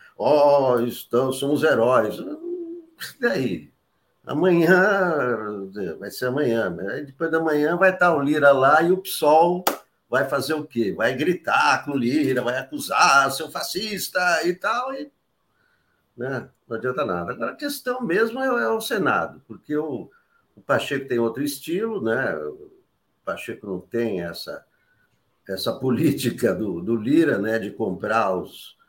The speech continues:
os senadores, ele tá mais exposto, não é? E aí tá, tá lá,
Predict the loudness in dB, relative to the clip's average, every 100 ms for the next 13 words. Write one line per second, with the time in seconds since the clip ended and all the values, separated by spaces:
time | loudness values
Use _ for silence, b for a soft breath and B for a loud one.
0 | _ _ -14 -4 0 0 0 0 2 2
1 | -2 -8 -10 -8 -6 -4 -6 -8 -10 -4
2 | -2 -2 -6 -12 -16 b b b _ -4
3 | -2 0 -2 0 0 0 0 -2 -4 -2
4 | -2 -2 -2 -2 0 2